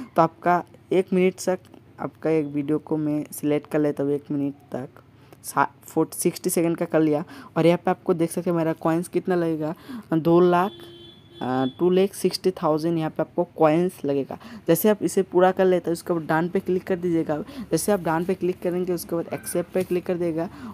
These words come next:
और यहाँ पे आपका कैंपेन लग जाएगा, लेकिन मेरा अभी नहीं लगेगा क्योंकि मेरा अभी कॉइन्स नहीं है। अब इसी तरह आपको करके करके आप एक सौ करके बहुत सारा कॉइन्स करके दस, बीस हज़ार,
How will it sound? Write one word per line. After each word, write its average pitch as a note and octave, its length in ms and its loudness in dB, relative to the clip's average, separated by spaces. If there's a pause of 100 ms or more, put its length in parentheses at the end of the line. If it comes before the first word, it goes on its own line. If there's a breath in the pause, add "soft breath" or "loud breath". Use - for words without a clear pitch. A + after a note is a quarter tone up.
और D#3 100 4
यहाँ D#3+ 160 2
पे E3 120 -2
आपका F#3 380 -2 (360)
कैंपेन E3 340 0
लग D#3 200 0
जाएगा, D3+ 160 -2
लेकिन D#3 220 -2
मेरा E3+ 260 0
अभी F#3+ 120 -2
नहीं F#3+ 120 0
लगेगा F#3 260 0
क्योंकि E3+ 260 -4
मेरा D#3+ 220 0
अभी D#3 140 -2
कॉइन्स D#3 480 -2
नहीं F3 140 2
है। E3 120 0 (300 loud breath)
अब D#3 140 2
इसी E3+ 220 2
तरह G#3+ 220 2
आपको G3+ 260 0
करके F#3 380 0
करके F#3 420 -2 (340 loud breath)
आप D#3 220 2
एक D#3 160 2
सौ E3+ 140 -2
करके E3 480 -2 (180)
बहुत D#3 280 -4
सारा D#3+ 160 2
कॉइन्स D#3+ 320 -2
करके D3 300 -4
दस, C#3+ 260 0
बीस C#3 360 -4
हज़ार, C#3 300 0